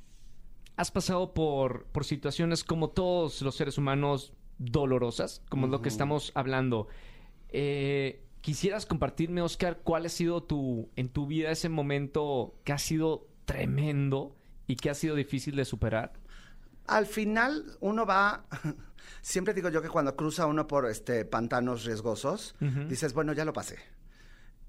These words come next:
Speaker 2: Y luego ves otro en el camino y dices, "Ah, este se parece al otro, entonces yo creo que voy a experimentar un poco de lo que ya viví
Speaker 1: Sí.
Speaker 2: y voy por un ladito y luego ve-", ¿no?
Speaker 1: Sí.
Speaker 2: Am,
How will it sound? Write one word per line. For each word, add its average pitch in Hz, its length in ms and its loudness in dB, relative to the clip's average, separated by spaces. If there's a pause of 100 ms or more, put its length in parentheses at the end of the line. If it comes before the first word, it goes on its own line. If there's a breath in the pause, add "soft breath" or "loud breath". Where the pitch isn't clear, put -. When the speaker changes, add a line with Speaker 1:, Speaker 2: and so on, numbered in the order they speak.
(240)
Speaker 2:
Y 185 100 2
luego 190 220 2
ves 175 200 4
otro 175 400 4
en 147 100 2
el 143 80 0
camino 135 360 2
y 135 40 2
dices, 139 280 -2
"Ah, 127 340 2
este 127 180 -4
se - 100 -6
parece 117 340 0
al 117 160 2
otro, 127 300 0
entonces 113 300 -4
yo 127 80 0
creo 127 160 -4
que 139 80 -6
voy 127 140 2
a 127 180 2 (260)
experimentar 120 600 0
un 123 80 0
poco 131 200 -2
de 110 80 -2
lo 104 80 -2
que 101 100 -4
ya 117 100 2
viví 135 500 -2
Speaker 1:
Sí. - 200 -2
Speaker 2:
y 123 220 0
voy 117 200 2
por 123 180 0
un 131 120 2
ladito 127 400 2
y 127 40 2
luego 113 200 2
ve-", 104 100 -2
¿no? 220 320 0
Speaker 1:
Sí. 127 300 -2 (600 loud breath)
Speaker 2:
Am, 180 540 4